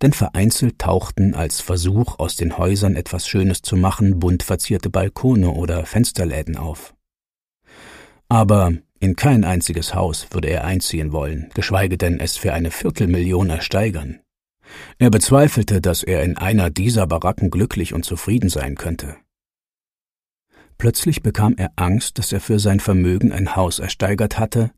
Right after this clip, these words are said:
das er auch noch ständig renovieren und reparieren müsse. „Bin ich überhaupt schon in Zaun?“, fragte er sich, denn er hatte kein Ortsschild gesehen. Erst als Freitag an einer Kneipe mit dem Namen "Zum Zaungast" vorbeiging,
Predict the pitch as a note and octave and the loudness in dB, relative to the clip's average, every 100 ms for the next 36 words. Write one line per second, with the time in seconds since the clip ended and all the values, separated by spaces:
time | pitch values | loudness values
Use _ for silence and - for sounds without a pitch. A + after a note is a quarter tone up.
0 | - - G2 E2 - G#2 - - G2+ F#2+ | -6 -2 -2 -2 0 0 -2 -2 2 2
1 | E2+ G2 F#2+ F2 G#2 F#3+ A2+ E2+ F2+ F#2 | 0 0 0 2 2 2 2 -2 -4 -6
2 | F#2 D3+ C3 G2 F2 - D2 - _ _ | -2 2 2 2 0 -4 -10 -12 _ _
3 | _ _ _ _ _ _ _ _ _ _ | _ _ _ _ _ _ _ _ _ _
4 | - F2+ F#2 G2+ G2+ A2 - C#3 C3 - | -2 0 2 2 2 0 2 2 2 -2
5 | D#3+ C3 G2 _ _ _ _ _ - - | -2 -2 -4 _ _ _ _ _ -8 -2
6 | F#2+ - F#2+ F#2 - F#2 - - - - | 0 0 -4 -4 -6 -10 -12 -18 -8 2
7 | A#2 G#2 A2 A2+ - G2+ G2+ D3+ - A2 | 4 6 2 2 2 2 2 0 0 0
8 | F#2+ G#2+ F2+ G2+ F#2+ - _ _ _ _ | 0 0 2 2 2 -2 _ _ _ _
9 | _ _ _ _ _ - - - B2 D3+ | _ _ _ _ _ -20 -20 0 6 6
10 | - G2+ G2 - G2 A2 B2 A2+ G2+ - | 4 -2 -2 -2 -2 0 2 0 0 0
11 | F2+ - F2+ F#2 A2+ G#2 F#2 F#2 F2 E2+ | 0 0 0 0 2 2 4 4 4 4
12 | F#2 F#2+ E2+ - - G#2+ F#2+ - G2+ A2 | 4 4 2 -2 -6 2 2 2 4 8
13 | B2 G#2 E2+ - - F#2 F#2 F#2+ G2 G#2 | 8 6 -2 -4 -2 2 2 2 4 4